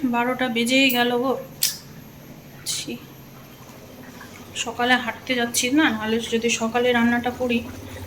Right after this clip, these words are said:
আর ওই যে ছোট মাছ, বড় মাছ হলে কখন রান্না হয়ে যেত। আর নরম হয়ে যাবে বলেই মাছটা আমাকে, আমাকে রান্না করে নিতে হলো। আর জানো তো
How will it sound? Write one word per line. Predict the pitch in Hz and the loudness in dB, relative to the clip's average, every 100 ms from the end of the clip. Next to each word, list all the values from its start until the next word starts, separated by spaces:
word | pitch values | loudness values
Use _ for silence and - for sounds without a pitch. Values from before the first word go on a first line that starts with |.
| - | -2
আর | 254 247 | 4 4
ওই | |
যে | 277 | 4
ছোট | 294 - 247 | 2 2 2
মাছ, | 277 233 202 202 226 | 2 2 2 -2 -2
বড় | 240 311 | 4 6
মাছ | 320 320 | 6 6
হলে | 277 254 | 0 -2
কখন | 233 233 247 | -4 -4 -2
রান্না | 214 220 220 | 2 4 2
হয়ে | 220 202 | 0 -4
যেত। | 202 240 285 - - - - - - - - | -6 -8 -10 -12 -14 -14 -14 -12 -14 -12 -6
আর | 214 208 214 - - - - - - - - - - - - - - - - - - - | -2 -2 -6 -12 -10 -6 -4 -2 -2 -2 -4 -8 -14 -14 -14 -14 -16 -14 -12 -12 -10 -4
নরম | 233 220 233 | -2 0 0
হয়ে | 240 | 0
যাবে | 233 233 | 0 0
বলেই | 226 226 240 | 0 -2 0
মাছটা | 233 220 - 220 | 0 -2 -6 -6
আমাকে, | 214 - | -8 -10
আমাকে | 220 220 | -10 -4
রান্না | 208 208 | -2 -2
করে | 220 220 | -2 -4
নিতে | 214 214 | -4 -4
হলো। | 214 233 | -2 0
আর | 233 220 | 2 0
জানো | 233 302 | 4 4
তো | 311 - | 4 -2